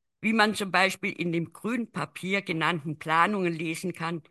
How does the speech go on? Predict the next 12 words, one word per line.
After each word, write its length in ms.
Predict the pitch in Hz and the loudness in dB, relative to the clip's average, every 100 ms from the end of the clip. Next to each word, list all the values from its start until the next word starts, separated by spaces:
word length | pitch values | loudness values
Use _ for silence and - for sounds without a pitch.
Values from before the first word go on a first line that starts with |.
| _ _ - - | _ _ -20 -4
in 140 | 190 | 0
dem 200 | 175 196 | 2 2
konkrete 720 | 180 170 - 208 247 254 220 | 2 -2 2 4 4 4 2
Erfordernisse 760 | - - 151 180 190 196 165 160 | 2 2 4 4 4 2 0 -4
und 140 | 120 | -2
Maßnahmen 840 | 143 147 170 175 175 180 175 - _ | 0 2 2 0 0 0 -2 -6 _
für 160 | - 165 | -4 -2
den 200 | 139 131 | -2 -4
kommenden 520 | 143 190 175 147 165 | -4 -2 -2 -4 -6
Krieg 380 | - 180 165 - - | -4 -6 -6 -16 -10
durchgespielt 720 | 139 135 - 123 - 120 107 | -6 -6 -8 -10 -10 -12 -12
werden. 260 | 104 98 - | -12 -10 -12